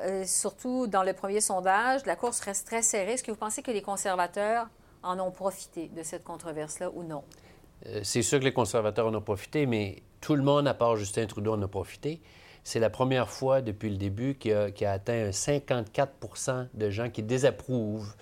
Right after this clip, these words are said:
Speaker 2: euh, Justin Trudeau comme
Speaker 1: Ouais.
Speaker 2: premier ministre.
Speaker 1: Mhm.
Speaker 2: C'est, c'est vraiment l'effet cumulatif qui devient problématique et lourd à traîner pour Justin Trudeau. Il y avait eu les voyages, euh, au début, en Inde
Speaker 1: En
Speaker 2: et
Speaker 1: Inde.
Speaker 2: autres.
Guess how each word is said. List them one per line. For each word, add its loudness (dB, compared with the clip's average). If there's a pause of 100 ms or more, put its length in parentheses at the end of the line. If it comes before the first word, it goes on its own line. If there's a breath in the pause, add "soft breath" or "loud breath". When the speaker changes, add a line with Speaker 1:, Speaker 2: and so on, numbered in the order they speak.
(400 loud breath)
Speaker 2:
euh, 0
Justin 0
Trudeau -2
comme -2
Speaker 1:
Ouais. -4
Speaker 2:
premier 2
ministre. -4
Speaker 1:
Mhm. -12
Speaker 2:
C'est, 0
c'est 2
vraiment 4
l'effet 2
cumulatif 2 (320 loud breath)
qui 0
devient 6
problématique 4
et 0
lourd 2
à 4
traîner 0
pour -2
Justin -4
Trudeau. -4 (340 loud breath)
Il 0
y 2
avait 4
eu 4
les 4
voyages, 4
euh, 2 (340)
au -2
début, 2
en 2
Inde 4
Speaker 1:
En 2
Speaker 2:
et 2
Speaker 1:
Inde. 6
Speaker 2:
autres. -2